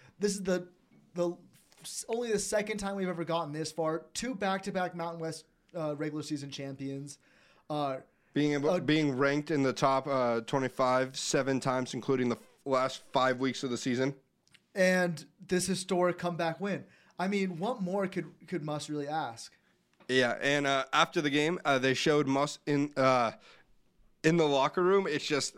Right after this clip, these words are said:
Speaker 2: that the mics were cut off, which
Speaker 1: Oh.
Speaker 2: I, I thought was funny.
Speaker 1: Yeah, no, that was definitely a smart move by C B S.
Speaker 2: Um, listen to what Coach Muss said on how the atmosphere of the locker room was after the game.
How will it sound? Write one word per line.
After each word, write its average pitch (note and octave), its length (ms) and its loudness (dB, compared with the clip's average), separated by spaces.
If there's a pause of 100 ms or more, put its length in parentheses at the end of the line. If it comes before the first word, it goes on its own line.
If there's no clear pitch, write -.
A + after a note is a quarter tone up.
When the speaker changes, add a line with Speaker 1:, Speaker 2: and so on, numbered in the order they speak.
(120)
Speaker 2:
that C3 320 2
the A#2+ 260 2
mics B2 380 0
were A#2+ 120 0
cut A#2 240 0
off, G#2 240 0 (380)
which C#3 180 -2
Speaker 1:
Oh. C#3+ 60 4 (320)
Speaker 2:
I, B2+ 40 -2
I - 20 -4
thought B2 220 0
was A2+ 120 -4
funny. A#2 360 -2 (440)
Speaker 1:
Yeah, E3+ 200 2
no, D#3+ 120 -2
that F3 160 4
was F#3+ 120 2
definitely G3 320 0
a F#3 40 -2
smart D#3+ 320 -6
move C#3 140 -8
by C3 120 -8
C C3 180 -10
B A#2+ 100 -14 (140)
S. - 240 -16 (440)
Speaker 2:
Um, D3+ 320 2 (720)
listen G3+ 300 4
to F#3+ 60 4
what F#3 100 0
Coach F3 260 0
Muss D#3+ 240 0
said C#3+ 420 2
on B2 300 0
how C3 280 0
the B2 140 2
atmosphere A#2+ 380 -2
of G#2+ 80 -2
the A2 60 0
locker A2 320 0
room G#2 140 0
was G2+ 140 0
after G2+ 240 -6
the G#2 100 -6
game. A#2+ 300 0